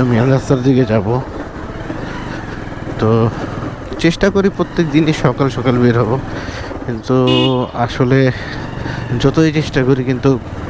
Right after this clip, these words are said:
হয়ে ওঠে না বের হওয়া। তো এখন আর কথা না বেরিয়ে চলেন মেন রাস্তার দিকে যাই,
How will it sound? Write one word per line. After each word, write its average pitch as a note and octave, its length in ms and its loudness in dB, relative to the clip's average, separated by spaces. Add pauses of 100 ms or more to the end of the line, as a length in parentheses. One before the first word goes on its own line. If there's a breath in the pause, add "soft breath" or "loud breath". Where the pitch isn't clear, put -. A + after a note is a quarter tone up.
(340)
হয়ে B2+ 240 6
ওঠে A#2+ 240 0
না A#2+ 60 0 (200)
বের A2 220 4
হওয়া। G#2 180 4 (1400)
তো C3 80 2 (960)
এখন E3 260 0
আর E3+ 80 2 (420)
কথা C3+ 300 2
না C3+ 60 0 (100)
বেরিয়ে B2+ 460 2 (1400)
চলেন B2+ 300 4 (640)
মেন A#2+ 220 4
রাস্তার A#2 360 0
দিকে A#2 260 6
যাই, A2 140 4